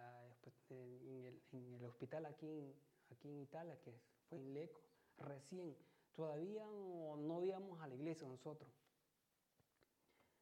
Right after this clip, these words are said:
Yo ahí me iba porque no tenía, o sea, no, no tenía para, para, para el tren de, de Milano a Lecco. Pero yo en la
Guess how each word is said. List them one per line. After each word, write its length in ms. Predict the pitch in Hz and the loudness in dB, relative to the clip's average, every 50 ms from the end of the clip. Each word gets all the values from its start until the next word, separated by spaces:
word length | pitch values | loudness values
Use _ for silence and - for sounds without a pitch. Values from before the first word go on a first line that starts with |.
| _ _ _ _ _ _ _ _ _ _ _ - | _ _ _ _ _ _ _ _ _ _ _ 0
Yo 240 | - 147 135 170 180 | 4 8 10 10 10
ahí 320 | 190 202 208 214 226 220 190 | 10 8 8 8 6 6 4
me 100 | 170 165 | 4 6
iba 560 | 170 180 190 185 196 202 202 202 196 - - - | 6 6 6 6 6 6 6 6 4 0 -4 0
porque 220 | - 160 147 160 143 | 2 2 2 4 2
no 120 | 143 143 | 2 4
tenía, 320 | - 160 160 180 208 208 175 | 4 4 6 6 4 2 0
o 500 | - - - - - _ _ _ _ - | -4 -12 -18 -20 -20 _ _ _ _ -6
sea, 280 | 131 120 117 117 117 127 | -6 -4 -4 -6 -8 -8
no, 200 | 131 135 139 139 - | -6 -6 -6 -4 -2
no 160 | 151 151 156 | -2 -2 -2
tenía 360 | 147 170 170 185 190 185 160 135 | -2 -4 -4 -4 -4 -6 -6 -4
para, 360 | - 143 131 123 120 120 120 - | -4 -4 -4 -2 -4 -6 -8 -8
para, 340 | - 135 123 120 120 123 127 135 - - - _ _ - | -6 -6 -4 -4 -6 -8 -12 -16 -18 -20 -20 _ _ -8
para 140 | 127 123 | -6 -4
el 80 | 123 127 | -4 -4
tren 340 | - 151 160 175 170 151 - - | -2 0 0 0 0 -2 -4 -4
de, 340 | 139 135 131 131 127 127 123 | -2 -2 0 0 -2 -2 -2
de 180 | 123 127 127 | 0 0 0
Milano 440 | 127 131 135 135 143 156 175 175 170 | 0 0 0 2 2 2 2 2 2
a 60 | 143 | 2
Lecco. 340 | 147 165 185 175 - - - - - - _ _ _ _ _ _ _ _ _ _ _ _ _ _ _ _ _ _ _ - _ _ _ _ _ _ _ _ _ _ _ _ _ _ _ _ - _ - | 2 2 2 0 -2 -8 -10 -12 -16 -20 _ _ _ _ _ _ _ _ _ _ _ _ _ _ _ _ _ _ _ -20 _ _ _ _ _ _ _ _ _ _ _ _ _ _ _ _ -16 _ 4
Pero 140 | 180 180 202 | 6 8 8
yo 120 | 214 240 | 8 6
en 120 | 254 254 | 6 6
la 560 | 240 220 202 185 180 160 151 143 135 127 127 | 4 6 6 6 6 6 6 4 2 -2 -4